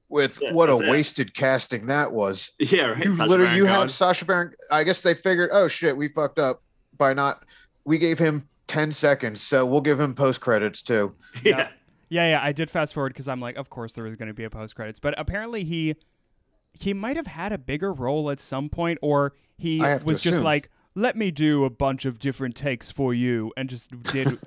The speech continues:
Speaker 1: <laughs>
Speaker 3: whatever for three hours, and Pixar was like, "Yeah!" Um,
Speaker 2: Like, yeah, that, that whole character is such a, I mean, it does, that, that kind of feels like a, like a Studio Ghibli thing too, where, like,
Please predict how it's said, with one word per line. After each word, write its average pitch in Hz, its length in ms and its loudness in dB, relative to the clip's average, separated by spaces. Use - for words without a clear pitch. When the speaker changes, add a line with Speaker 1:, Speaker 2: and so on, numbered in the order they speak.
Speaker 1:
<laughs> - 160 -16
Speaker 3:
whatever 131 520 -2
for 131 200 -10
three 123 360 -10
hours, 117 480 -8
and 127 120 -10
Pixar 135 300 -10
was 143 120 -12
like, 220 180 -14
"Yeah!" 370 920 -4
Um, 135 420 -6
Speaker 2:
Like, 123 180 -4
yeah, 165 100 2
that, 156 140 0
that 190 100 0
whole 226 160 -2
character 170 580 0
is 123 160 -2
such - 200 -4
a, 175 100 0
I 160 40 2
mean, 190 80 8
it 196 100 6
does, 233 220 2
that, 160 220 0
that 196 180 0
kind 202 140 -2
of 156 80 -6
feels 160 340 2
like 131 220 2
a, 113 420 0
like 120 120 -4
a 107 360 -2
Studio 117 480 0
Ghibli 110 340 -2
thing 107 300 -2
too, 120 200 2
where, 110 120 0
like, 104 180 -2